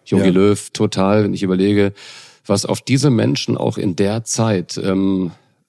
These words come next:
Speaker 1: einströmt, wie viele Leute an denen zerren, trotzdem immer noch nett zu bleiben. Wenn der, der ist ja in jeder Form kritisiert worden, in Grund und Boden geschrieben worden, aber er hat nie zurückgekeift, zurückgeschossen, sondern hat immer Anstand gewahrt. Und da habe ich die größte Hochachtung davor.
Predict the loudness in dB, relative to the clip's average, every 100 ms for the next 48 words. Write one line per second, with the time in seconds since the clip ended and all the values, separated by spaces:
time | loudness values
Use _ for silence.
0 | _ 2 2 0 2 2 2 -4 -8 -8
1 | -4 -4 0 2 2 2 0 0 2 0
2 | 0 -2 0 0 -2 -6 -14 -20 -10 0
3 | 0 2 0 4 4 4 2 0 -2 0
4 | -2 0 -2 -4 -8 -4 0 2 2 2
5 | 0 0 0 0 2 2 2 -2 0 0
6 | 0 -2 0 0 -2 -4 -2 -2 0 0
7 | 0 -4 0 2 2 0 -2 0 0 -2
8 | -2 -2 0 0 0 0 2 0 0 0
9 | 0 -2 -6 -6 -6 -6 -6 -6 -2 0
10 | 0 2 0 0 -4 -6 -14 -16 -18 -8
11 | -2 0 0 2 2 2 0 -2 -2 -2
12 | -2 -2 -4 -6 -6 -2 0 0 -2 -4
13 | 0 2 2 2 2 2 -2 -6 -6 -8
14 | -10 -12